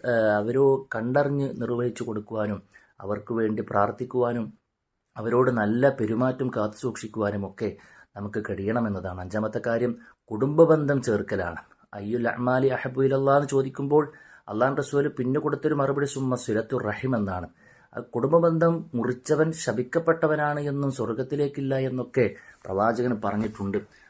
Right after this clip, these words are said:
കുറച്ച് പ്രയാസമുണ്ടാകും ഇങ്ങോട്ട് വന്നിട്ടില്ലെങ്കിലും, ഇങ്ങോട്ട് പരിഗണിച്ചിട്ടില്ലെങ്കിലും അവനെ അങ്ങോട്ട് പോയി പരിഗണിക്കുവാനും അങ്ങോട്ട് ഉത്തരം കൊടുക്കുവാനും ഒക്കെ അള്ളാഹു സുബ്ഹാനഹു വ തആല പറഞ്ഞിട്ടുണ്ടെങ്കിൽ ആ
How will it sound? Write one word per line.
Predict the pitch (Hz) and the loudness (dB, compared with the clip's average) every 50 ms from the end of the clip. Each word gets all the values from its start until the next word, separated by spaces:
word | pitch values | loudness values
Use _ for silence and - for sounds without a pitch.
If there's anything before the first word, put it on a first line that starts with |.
| _ _ | _ _
കുറച്ച് | - - 143 - - - 214 | -4 -4 -4 -4 0 2 2
പ്രയാസമുണ്ടാകും | - - 170 156 151 147 143 - 151 135 123 117 113 113 113 113 113 110 107 | 6 8 8 8 8 8 6 2 0 0 0 2 2 4 2 2 2 0 -2
ഇങ്ങോട്ട് | 104 104 110 117 117 113 - | -2 0 2 2 2 2 2
വന്നിട്ടില്ലെങ്കിലും, | 117 110 107 110 120 117 - 110 104 107 117 123 120 131 127 117 113 - - - - _ _ _ | 2 2 4 2 0 0 -2 -2 0 0 0 2 2 4 2 2 0 -4 -10 -20 -20 _ _ _
ഇങ്ങോട്ട് | - 110 117 127 143 151 - 175 | -4 0 2 4 4 4 4 4
പരിഗണിച്ചിട്ടില്ലെങ്കിലും | 160 147 131 135 135 151 151 151 151 156 - 151 143 143 147 156 156 151 151 135 107 92 - - - | 4 4 4 6 6 4 4 4 0 -2 0 0 4 6 6 6 6 6 4 4 4 2 -2 -6 -4
അവനെ | 107 104 113 117 | -2 -2 0 0
അങ്ങോട്ട് | 107 104 107 113 127 131 139 | 0 0 0 0 0 0 0
പോയി | 127 131 131 131 | 2 2 2 2
പരിഗണിക്കുവാനും | 127 120 110 110 110 120 123 127 127 - 135 131 131 131 135 135 120 | 2 2 0 2 0 0 0 -2 0 2 2 4 4 4 4 2 2
അങ്ങോട്ട് | 113 113 117 123 123 - 135 | 2 2 2 0 0 -2 -6
ഉത്തരം | 127 - - 131 139 | -6 -6 -6 -2 0
കൊടുക്കുവാനും | 131 131 131 127 - 135 131 127 131 131 127 | 0 0 0 0 0 0 2 2 2 2 0
ഒക്കെ | 117 - - 131 117 - - - - - - - - 110 | 0 0 -2 -2 -2 -2 -6 -16 -20 -20 -20 -18 -14 -6
അള്ളാഹു | 110 110 113 110 | -2 -2 -2 -2
സുബ്ഹാനഹു | - - 113 104 113 120 113 110 107 | -2 -4 -6 -4 -2 -2 -2 -2 -2
വ | |
തആല | 107 110 104 104 | -2 -2 -2 0
പറഞ്ഞിട്ടുണ്ടെങ്കിൽ | 101 104 95 98 101 104 104 104 104 104 101 101 101 | 0 -2 -2 -2 -2 -4 -4 -4 -4 -2 -2 -2 -2
ആ | 98 | -2